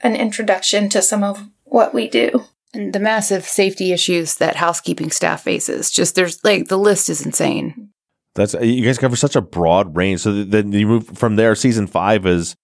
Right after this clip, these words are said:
Speaker 3: it's another disappearance. This is an eight-year-old who disappeared in, in nineteen ninety-eight.
Speaker 2: Shikemia Pate, yeah. She disappeared off her front, like, basically off her front stoop, not quite, but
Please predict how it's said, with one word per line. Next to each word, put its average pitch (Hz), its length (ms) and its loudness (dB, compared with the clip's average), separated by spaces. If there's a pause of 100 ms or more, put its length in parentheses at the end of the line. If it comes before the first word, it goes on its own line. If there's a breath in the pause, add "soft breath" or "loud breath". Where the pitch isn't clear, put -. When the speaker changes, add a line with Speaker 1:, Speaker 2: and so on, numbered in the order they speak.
(340)
Speaker 3:
it's 110 140 -10
another 101 200 4
disappearance. 98 640 0
This 87 120 -2
is 82 40 -4
an 82 220 0
eight-year-old 98 540 2
who 113 100 0
disappeared 113 520 0
in, 101 400 -4 (140)
in 82 320 -2
nineteen 87 320 0
ninety-eight. 87 600 0
Speaker 2:
Shikemia 214 600 0
Pate, 165 360 -2
yeah. 160 300 0 (640)
She 254 180 0
disappeared 247 680 2
off 196 380 0
her 180 520 0
front, 202 400 -2 (360)
like, 190 240 0
basically 208 720 0
off 170 220 2
her 180 100 0
front 170 260 0
stoop, 165 400 -2
not 165 200 0
quite, 185 320 0
but 180 200 2